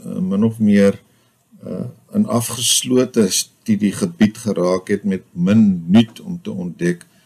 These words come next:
eh, miskien so 'n bietjie detail hier en daar, maar nie veel meer nie. Eh, soveel so dat een van die vaders van kwantummeganika, die Duitse fisikus Max Planck, toe hy hier in die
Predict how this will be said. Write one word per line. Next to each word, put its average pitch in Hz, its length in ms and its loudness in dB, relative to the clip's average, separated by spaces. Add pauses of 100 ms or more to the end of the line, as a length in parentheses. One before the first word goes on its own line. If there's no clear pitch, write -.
(200)
eh, 82 200 -6
miskien 87 400 -4
so 110 140 -6
'n 90 80 -4
bietjie 92 300 -6
detail 98 400 -2
hier 98 260 -2
en 92 120 -2
daar, 107 380 -2 (300)
maar 95 180 -4
nie 113 120 6
veel 117 280 4
meer 98 320 4
nie. 80 180 -8 (260)
Eh, - 60 -18 (200)
soveel 120 400 -2
so 117 340 2
dat 98 220 -2
een 107 200 -4
van 98 220 -2
die 92 220 -4
vaders 110 500 0
van 98 200 -4
kwantummeganika, 104 920 -2
die 90 160 -6
Duitse 87 380 -4
fisikus 98 600 -8
Max 85 440 -8
Planck, 131 340 -4 (100)
toe 95 160 0
hy 92 180 2
hier 107 520 2
in 90 100 -4
die 92 300 -8